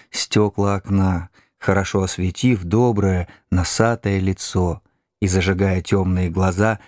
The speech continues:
фосфорическим огнем. Шелковая головка, прикрыв волосы бабушки,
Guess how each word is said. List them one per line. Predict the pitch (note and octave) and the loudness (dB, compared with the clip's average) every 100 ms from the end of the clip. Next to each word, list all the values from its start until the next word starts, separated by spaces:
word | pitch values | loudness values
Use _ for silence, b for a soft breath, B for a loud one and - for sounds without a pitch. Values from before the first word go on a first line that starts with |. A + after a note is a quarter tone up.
| b - | b -6
фосфорическим | F#2+ - F2+ F#2 A#2 - - - F#2 | -4 -2 0 0 0 -2 -4 0 0
огнем. | F#2 F2+ F2+ E2+ E2 - _ _ _ B B B | 0 0 0 0 -2 -8 _ _ _ B B B
Шелковая | - A2+ A2 G#2 G#2+ G#2+ | -2 0 2 2 2 2
головка, | G2+ G#2 G#2+ B2+ - G2+ F2+ B - | 2 2 2 0 0 -4 -4 B -2
прикрыв | G#2+ G2 G#2+ F#2+ | -2 0 -2 -2
волосы | G2+ G#2+ G#2+ F#2+ - F#2+ | 0 2 2 0 -4 -2
бабушки, | G#2+ A2+ G2+ - F#2 | 0 0 -2 -4 -6